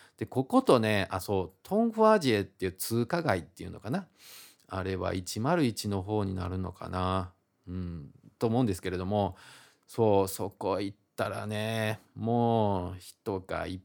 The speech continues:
ぱいやから入れなかったんですよ。もう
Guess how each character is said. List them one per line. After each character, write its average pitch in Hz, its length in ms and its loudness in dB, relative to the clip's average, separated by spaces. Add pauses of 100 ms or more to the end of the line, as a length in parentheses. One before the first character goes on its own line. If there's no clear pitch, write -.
ぱ 127 140 6
い - 20 8
や 131 140 8
か 110 100 4
ら 95 100 6
入 107 220 2
れ 151 80 0
な 190 100 0
か 139 100 4
っ - 100 0
た 110 140 0
ん 98 60 -2
で 90 80 -4
す 90 120 -10
よ。 87 300 -2 (120)
も 107 360 -2
う - 120 -10